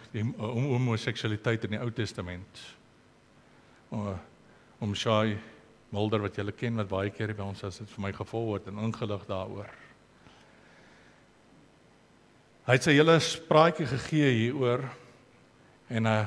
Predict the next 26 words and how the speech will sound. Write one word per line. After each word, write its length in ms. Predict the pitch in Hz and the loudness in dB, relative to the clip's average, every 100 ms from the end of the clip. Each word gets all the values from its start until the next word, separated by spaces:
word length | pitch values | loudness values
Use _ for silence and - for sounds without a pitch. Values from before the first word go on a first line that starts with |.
| - | -2
die 140 | 120 | -2
slotsom 640 | 107 - 156 143 - 143 131 | -2 2 4 4 2 0 2
word 220 | 127 120 | 2 0
gegee, 300 | 127 143 131 | -4 0 0
die 140 | 117 | 2
hoofpunte. 640 | 117 120 139 127 113 113 110 - - - - - - - - _ _ 123 | 0 0 0 0 0 -2 -2 -8 -20 -20 -20 -20 -20 -20 -20 _ _ 2
Wat 120 | 117 | 4
hy 100 | 131 | 4
gemaak 480 | - 123 123 151 135 | 4 6 6 6 2
het 100 | - | 0
is 640 | 120 - - - - - - | 0 0 -4 -8 -10 -8 0
dat 200 | 113 - | 0 2
God 240 | 151 147 - - - - - - - _ _ - - - - - | 2 2 0 -10 -10 -10 -14 -20 -20 _ _ -20 -20 -20 -14 -8
is 140 | - | -4
'n 80 | 123 | 0
mitologie, 640 | 120 127 117 117 147 160 - - | 0 0 0 0 0 -2 -6 -10
is, 380 | - - - - | -10 -8 -10 -10
bestaan 380 | - - 113 107 | -8 0 2 2
nie 120 | 110 | 0
werklik 460 | 101 101 101 104 - | 0 0 -2 -8 -4
nie. 160 | 110 151 - - - _ _ _ - - - - - - - - - - | -6 -6 -14 -20 -20 _ _ _ -20 -20 -20 -20 -20 -20 -20 -20 -20 -4
Die 100 | 139 | 2
Bybel 460 | 123 127 139 135 127 | 8 8 8 6 4
is 80 | 117 - - - - - - _ _ _ - | 2 -6 -14 -12 -14 -18 -20 _ _ _ 0
vol 160 | 120 | 0
foute. 500 | 104 131 120 131 147 | 2 0 0 0 -4